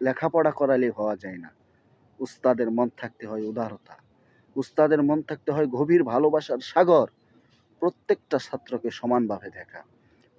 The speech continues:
প্রত্যেকটা ছাত্রকে সমানভাবে রাখা। হয়তোবা কেউ লেখাপড়ায় অমনোযোগী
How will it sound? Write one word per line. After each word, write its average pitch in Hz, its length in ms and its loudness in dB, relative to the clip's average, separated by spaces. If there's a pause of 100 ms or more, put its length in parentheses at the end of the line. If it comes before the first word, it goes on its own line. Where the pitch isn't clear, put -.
প্রত্যেকটা 180 680 0
ছাত্রকে 143 500 -6
সমানভাবে 110 640 -8
রাখা। 90 300 -16 (760)
হয়তোবা 151 340 4
কেউ 143 220 2
লেখাপড়ায় 131 600 2
অমনোযোগী 139 560 0